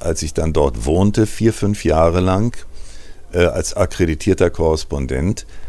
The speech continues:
bekam ich meine Westzeitungen in einem Giftpaket versiegelt von einem Sonderboten jeden Tag zugestellt. Ähm, versiegelt, damit bloß keiner irgendeinen Blick auf eine Schlagzeile werfen konnte. Das waren die Unterschiede.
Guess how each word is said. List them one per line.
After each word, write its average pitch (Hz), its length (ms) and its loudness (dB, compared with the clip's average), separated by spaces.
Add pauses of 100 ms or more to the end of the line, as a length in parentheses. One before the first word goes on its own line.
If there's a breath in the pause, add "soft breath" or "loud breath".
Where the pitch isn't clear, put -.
(200 soft breath)
bekam 85 420 0
ich - 160 -4
meine 82 320 0
Westzeitungen 104 1040 2 (400 soft breath)
in 85 100 -4
einem 80 320 0
Giftpaket 95 760 0
versiegelt 95 600 2
von 87 180 -2
einem 85 240 2
Sonderboten 80 880 2
jeden 76 320 0
Tag 71 340 -2
zugestellt. 64 760 -4 (680 soft breath)
Ähm, 73 440 -2 (340)
versiegelt, 87 720 0 (320)
damit 73 320 -4
bloß 98 320 2
keiner 87 400 0
irgendeinen 98 640 2
Blick 90 240 -2
auf 76 200 -2
eine 80 220 0
Schlagzeile 65 640 0
werfen 60 320 -6
konnte. - 300 -6
Das 92 200 0
waren 98 160 2
die 113 100 2
Unterschiede. 85 580 0